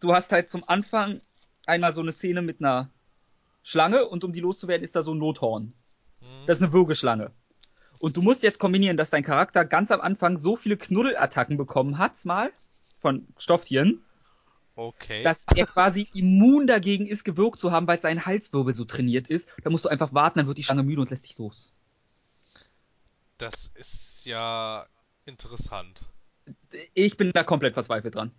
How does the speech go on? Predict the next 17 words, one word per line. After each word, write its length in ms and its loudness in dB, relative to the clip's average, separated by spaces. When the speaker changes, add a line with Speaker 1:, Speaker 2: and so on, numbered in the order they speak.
Speaker 1:
Aber 340 4
das 160 2
Speaker 2:
Das 100 -12
Speaker 1:
steht 240 -8
auch 120 0
als 180 -8
wirklich 300 -4
kein 160 0
gutes 240 -10
Rätsel 260 -4
im 80 -6
Internet, 300 -6
von 140 -8
daher. 340 -6
Speaker 2:
Das 300 -12
glaube 360 -8
ich. 160 -18